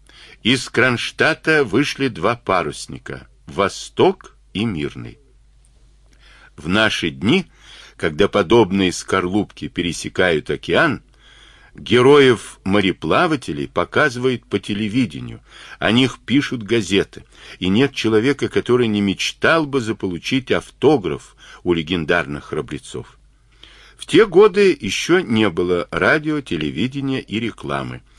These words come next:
и моряки зарабатывали не столько славу, сколько ревматизм и цингу. Слава приходила к ним позднее, хотя и не воплощенная в материальной ценности –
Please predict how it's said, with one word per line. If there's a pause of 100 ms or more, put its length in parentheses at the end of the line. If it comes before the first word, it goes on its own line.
(380)
и
моряки
зарабатывали (300)
не
столько
славу,
сколько
ревматизм (100)
и
цингу. (680)
Слава
приходила
к
ним
позднее, (540)
хотя
и
не
воплощенная
в
материальной
ценности –